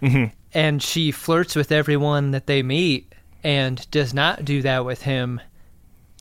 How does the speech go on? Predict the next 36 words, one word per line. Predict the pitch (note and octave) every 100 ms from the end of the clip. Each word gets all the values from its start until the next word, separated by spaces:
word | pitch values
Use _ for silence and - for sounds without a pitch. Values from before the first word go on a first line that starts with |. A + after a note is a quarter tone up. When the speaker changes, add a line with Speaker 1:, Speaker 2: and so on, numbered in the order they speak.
| -
Speaker 2:
It's | -
gotta | - C4 A#3
make | D3 C#3+
him | D3+
a | C#3
little | C#3+ C3+
sad, | - D3 F#3+ C3+
right? | C3 F3+
To | - D3
the |
degree | C#3 C3+ C#3 D3 D3+
that | C#3+ C3+
he | D3
can | D3 C3+
feel | D3+ C#3
sadness. | - B2+ C#3 F3+ G3 - - - - - -
Speaker 1:
Yeah. | B2+ G#2 F2+ - - - - - - - - - - - - - - - - -
Yeah, | C3 A#2
he's | B2 A#2+
definitely, | C#3+ - C#3 B2+ B2 A#2
like, | A2+ G#2+ - -
being | A#2+ A2+ A2 G#2+ G#2 F2 -
friend-zoned | - B2+ A2+ G#2+ G#2 F#2 F#2 F#2+
in | F#2
a, | F#2+ F#2 - - -
in | -
a | G3+
Speaker 2:
Mm-hmm. |
Speaker 1:
pretty | A3+ A2
cruel | - - A2+ G#2 G2+
way. | G2+ F#2+ - - - - - - -
<laughs> | - - - - - -
Speaker 2:
One | E3+ F#3
of | D#3+
the | D#3
scenes, | C#3 - D#3+ D3+ D3 B2 -